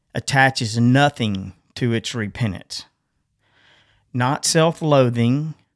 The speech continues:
not excuses, not any kind of blame shifting, no redirection, no, no softening of the blow.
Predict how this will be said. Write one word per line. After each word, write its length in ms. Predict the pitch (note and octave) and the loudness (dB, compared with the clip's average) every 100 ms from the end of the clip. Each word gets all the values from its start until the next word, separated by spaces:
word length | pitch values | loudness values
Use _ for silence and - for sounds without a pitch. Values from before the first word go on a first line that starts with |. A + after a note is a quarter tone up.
| _ _ _ - | _ _ _ -6
not 220 | B2+ D3 | 0 0
excuses, 1120 | D#3 - - - D3 C3 - B2+ A2+ B2+ - _ _ _ - | 0 -6 -8 -2 2 2 0 -6 -6 -6 -12 _ _ _ -4
not 220 | C3 D3+ | 0 0
any 200 | C3+ D3 D#3 | 2 0 0
kind 240 | E3 D3+ | 0 0
of 180 | A#2+ G#2+ | -2 -2
blame 440 | B2+ C#3 C#3+ C#3 | 2 4 4 2
shifting, 840 | B2 - D3+ - - A#2+ A2+ B2+ C3+ - - | 0 -2 -2 -2 -4 -2 0 -2 -6 -14 -4
no 260 | B2+ C#3 D3 | 0 2 2
redirection, 1160 | C3+ D3+ C#3+ C#3+ C3+ C3+ - - C#3+ C#3+ C#3+ _ _ - | 2 0 2 2 4 2 0 -2 0 2 0 _ _ -4
no, 380 | B2 C#3 D#3 D#3 | 2 4 4 2
no 240 | C#3 C#3 C#3+ | 2 2 2
softening 840 | - - D3+ D#3+ - D#3 D3+ D3 C#3 | 0 2 4 2 4 4 4 2 2
of 280 | C#3 C3 | 0 0
the 80 | C3 | 0
blow. 540 | A#2 A2+ A2 G#2+ C3 | 2 2 4 2 0